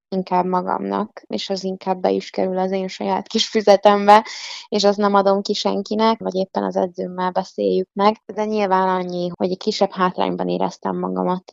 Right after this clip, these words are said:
a covidom után, de nem panaszkodom, hanem csinálom tovább a dolgomat, és csinálom a feladatot, amit meg kell csinálni. Igyekszem olyan formát hozni az Európa-bajnokságra, amivel úgy szállok ki, hogy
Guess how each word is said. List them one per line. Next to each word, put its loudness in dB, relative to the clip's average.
a -2
covidom 0
után, 2
de 2
nem 0
panaszkodom, 2
hanem -4
csinálom -2
tovább 0
a 2
dolgomat, 0
és -8
csinálom -6
a -4
feladatot, -2
amit -10
meg -8
kell -6
csinálni. 0
Igyekszem -2
olyan -8
formát -2
hozni -4
az -4
Európa-bajnokságra, -2
amivel 0
úgy -4
szállok 0
ki, -4
hogy -6